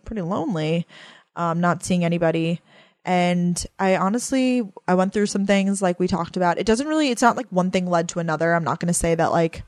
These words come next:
because someone hurt my feelings or whatever, it, like, led me to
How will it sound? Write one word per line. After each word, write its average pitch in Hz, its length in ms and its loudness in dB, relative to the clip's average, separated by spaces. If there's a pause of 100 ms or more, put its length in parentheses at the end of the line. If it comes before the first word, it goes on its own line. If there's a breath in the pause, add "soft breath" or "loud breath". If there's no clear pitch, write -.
(840)
because 214 300 -2
someone 170 340 0
hurt 185 280 -2
my 185 100 0
feelings 185 420 0
or 160 60 -2
whatever, 143 260 0
it, 135 240 0
like, 180 160 0
led 180 240 2
me 180 200 -2
to 180 420 2